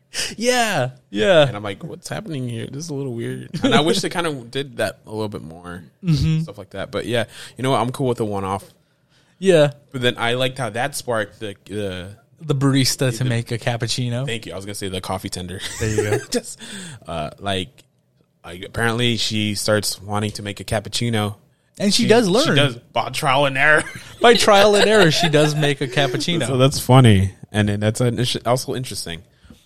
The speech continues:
Speaker 2: Also, that, that's what a, one thing, um, I was thinking. I'm like, "I don't get how these are N P Cs that, like, breaking out of routine." But
Speaker 1: Mm-hmm.
Speaker 2: you, you, later on, it's just like, "Oh, well, they're devel-, developed like that."
Speaker 1: Mm-hmm.
Speaker 2: They haven't 'cause, like, now it's, it's masked by, like, a different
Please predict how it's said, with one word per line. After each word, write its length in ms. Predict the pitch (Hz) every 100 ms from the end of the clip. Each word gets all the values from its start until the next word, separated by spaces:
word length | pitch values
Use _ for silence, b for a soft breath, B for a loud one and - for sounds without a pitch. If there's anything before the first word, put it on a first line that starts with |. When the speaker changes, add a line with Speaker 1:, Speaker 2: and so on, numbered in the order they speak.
| b
Speaker 2:
Also, 300 | 123 135 151
that, 240 | 113 107
that's 180 | 117 123
what 100 | 160
a, 60 | 127
one 240 | 113 113
thing, 380 | 113 110 98 87 _ _ _ _ 110
um, 260 | 107 98
I 60 | 82
was 180 | 95 98
thinking. 260 | 101 95
I'm 100 | 95
like, 160 | 95 90 - _ _ _
"I 100 | 131
don't 120 | 170
get 220 | 151 135
how 200 | 131 120
these 280 | 110 113 101
are 180 | - 90
N 120 | - 107
P 120 | 101
Cs 240 | 101 95
that, 240 | 95 - -
like, 300 | 71 - - _ _ _ _ _ _ _ _ _
breaking 320 | 104 98 101
out 140 | 95
of 80 | 90
routine." 500 | 90 87 95 87 87 - _
But 100 | 151 131
Speaker 1:
Mm-hmm. 240 | 123 117 65
Speaker 2:
you, 60 |
you, 80 | 104
later 240 | 117 113
on, 120 | 101 95
it's 140 | 90
just 160 | 95 -
like, 160 | 80 -
"Oh, 140 | 98
well, 180 | 87 92
they're 140 | 92
devel-, 440 | 92 90 - 131 - 104
developed 380 | 92 117 107
like 120 | - -
that." 200 | 76 - b b
Speaker 1:
Mm-hmm. 400 | 139 123 120 113
Speaker 2:
They 100 | 101
haven't 420 | 90 113 113 -
'cause, 220 | - 92
like, 200 | 92 85 - _
now 140 | 92 92
it's, 160 | - 90 - _
it's 160 | 87 107
masked 240 | 107 -
by, 140 | 101
like, 180 | 92 87
a 40 | -
different 400 | 113 - 107